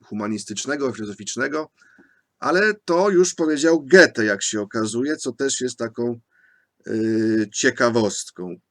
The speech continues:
Y, tutaj w rozdziale o hermeneutyce Mackiewicz, y, przytacza również nazwisko, nazwiska Iżykowskiego, Joyce'a i Parnickiego, y, mówiąc o dotarciu do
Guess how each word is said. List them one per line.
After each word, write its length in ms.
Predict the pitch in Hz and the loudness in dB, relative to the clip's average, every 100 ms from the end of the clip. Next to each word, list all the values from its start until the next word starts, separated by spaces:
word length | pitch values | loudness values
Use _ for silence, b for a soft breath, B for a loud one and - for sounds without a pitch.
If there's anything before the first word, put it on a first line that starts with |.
| _ b b b b b - | _ b b b b b -10
Y, 880 | 101 107 107 104 110 110 110 110 110 _ | -4 -2 -2 0 0 0 0 0 -2 _
tutaj 400 | 226 226 226 190 | -8 0 4 4
w 440 | - - - - | 0 -16 -18 -14
rozdziale 560 | 127 147 135 156 208 196 | -6 -4 0 2 2 2
o 60 | 170 | 0
hermeneutyce 920 | 170 160 156 147 131 180 - 180 160 | -2 -4 -4 -6 0 0 2 0 0
Mackiewicz, 840 | 147 147 - - 175 170 160 - - _ _ _ _ - | -2 -4 -4 4 4 4 -4 -6 -10 _ _ _ _ -4
y, 260 | 123 123 117 | 0 0 -2
przytacza 580 | - 151 143 165 175 160 | -4 -4 -2 -2 -2 0
również 460 | 156 143 147 135 | -2 -2 -4 -4
nazwisko, 960 | 135 135 120 135 151 - 151 143 135 117 _ _ - | -4 -4 -6 -6 -6 -6 -4 -4 -4 _ _ _ -10
nazwiska 760 | 120 135 123 151 160 - 147 | -4 -4 -2 -4 -4 0 -2
Iżykowskiego, 1120 | - 151 135 147 147 131 - - 170 151 143 | 0 -4 -4 -4 -4 -6 -6 -2 -2 0 -2
Joyce'a 560 | 120 127 151 165 - 143 | -2 -2 2 2 0 -4
i 100 | 139 | -6
Parnickiego, 1120 | - 135 135 135 120 - - 165 156 156 143 _ b b b b - | -4 -2 -2 -4 -4 -6 -2 -2 2 0 0 _ b b b b 0
y, 260 | 117 120 120 | 4 4 4
mówiąc 600 | 135 160 165 160 135 - | 2 4 4 4 0 -6
o 140 | 143 139 | -6 -2
dotarciu 680 | 135 117 156 156 - 143 | -2 2 2 2 -2 -6
do 400 | 127 127 127 127 | -2 0 0 -4